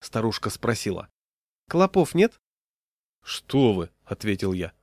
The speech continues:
«Какие клопы?» Переезжал я на другой день. «Будете ремонтировать?» — спросила старушка, когда я появился на четвертом этаже с тумбочкой в руках.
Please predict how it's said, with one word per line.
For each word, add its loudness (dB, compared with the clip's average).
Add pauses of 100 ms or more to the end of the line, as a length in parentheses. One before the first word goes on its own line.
(140)
«Какие 4
клопы?» 0 (840)
Переезжал 0
я -6 (120)
на 2
другой 0
день. -10 (640)
«Будете 2
ремонтировать?» — 2 (180)
спросила -2
старушка, -2
когда 0
я 2
появился 0
на -2
четвертом -2
этаже -2
с -12
тумбочкой 0
в -2
руках. -2